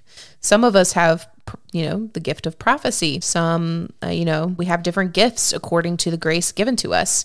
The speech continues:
So let's use them, you know, service in serving,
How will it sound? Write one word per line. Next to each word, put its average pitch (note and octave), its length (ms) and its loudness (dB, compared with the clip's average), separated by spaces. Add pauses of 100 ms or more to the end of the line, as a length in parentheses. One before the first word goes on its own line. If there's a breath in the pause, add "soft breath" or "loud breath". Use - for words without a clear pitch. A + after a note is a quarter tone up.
(140 loud breath)
So - 180 -4
let's E3 260 -2
use G3+ 260 -2
them, D#3 380 -2 (360)
you F3 120 -10
know, F3+ 320 -6
service G3 800 -2 (140)
in F3+ 140 -2
serving, G#3 640 -2